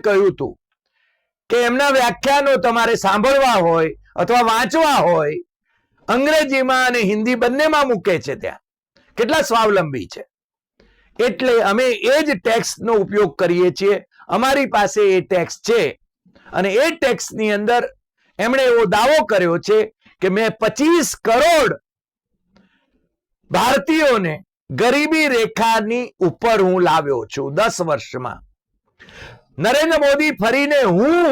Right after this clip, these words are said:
હું, હું ઉપર આવી ગયા છે. એન ડી એ ની સરકાર છે નહીં, એ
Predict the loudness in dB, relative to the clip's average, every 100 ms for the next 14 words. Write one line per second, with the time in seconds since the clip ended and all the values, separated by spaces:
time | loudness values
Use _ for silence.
0 | 2 0 0 0 -4 -8 -2 0 2 0
1 | 0 -2 -2 -4 -10 -20 _ _ _ _
2 | _ _ _ _ _ -6 -4 0 0 0
3 | 0 -2 0 0 0 0 0 0 0 -4
4 | -8 -18 -20 _ -4